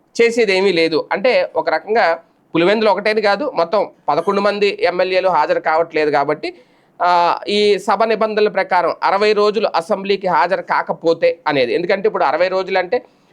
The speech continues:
ఆ, ఇప్పుడు పది రోజులు అసెంబ్లీ సమావేశాలు జరుగుతున్నాయి, ఈ పది రోజులు కౌంట్ అవుతుంది. అలాగే మొన్న జరిగిన అసెంబ్లీలు ఇలాగా, అంటే ఇప్పుడు వెళ్ళనంత మాత్రాన అరవై రోజులు అయిపోదు కదా, ఇంకా సమయం అయితే ఉంటుంది.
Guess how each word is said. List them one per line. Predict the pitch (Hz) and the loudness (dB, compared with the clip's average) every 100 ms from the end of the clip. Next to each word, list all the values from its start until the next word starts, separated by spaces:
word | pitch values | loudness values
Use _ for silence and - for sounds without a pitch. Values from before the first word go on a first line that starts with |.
| _ 147 | _ -2
ఆ, | 147 143 - | 0 0 0
ఇప్పుడు | 165 147 | -2 0
పది | 190 180 | 2 2
రోజులు | 185 202 | 2 2
అసెంబ్లీ | 190 185 180 | -2 -4 -4
సమావేశాలు | 180 165 165 151 175 | -2 0 0 2 0
జరుగుతున్నాయి, | 147 123 123 120 110 - | 0 -4 -6 -8 -8 -4
ఈ | 185 | -2
పది | 196 190 | 0 2
రోజులు | 196 196 220 | 2 2 0
కౌంట్ | 202 160 156 | 0 0 0
అవుతుంది. | 127 117 104 - _ _ - | -2 -4 -18 -18 _ _ -4
అలాగే | 196 208 220 | 0 2 2
మొన్న | 190 190 | 0 0
జరిగిన | 190 185 185 | 0 -2 0
అసెంబ్లీలు | 175 175 170 175 | -2 -2 -2 0
ఇలాగా, | 165 180 202 151 - | 0 0 0 2 -2
అంటే | 160 185 | -2 -4
ఇప్పుడు | 151 147 202 202 | -4 -2 0 2
వెళ్ళనంత | 190 196 196 202 | 2 0 -2 -2
మాత్రాన | 190 196 196 | -4 -4 -2
అరవై | 175 185 | 0 0
రోజులు | 190 180 | 0 0
అయిపోదు | 165 165 160 | 0 0 0
కదా, | 156 170 | 0 -2
ఇంకా | 131 139 | -2 -2
సమయం | 175 151 165 175 | -2 0 2 2
అయితే | 160 160 | 0 0
ఉంటుంది. | 147 139 277 | -2 -4 -10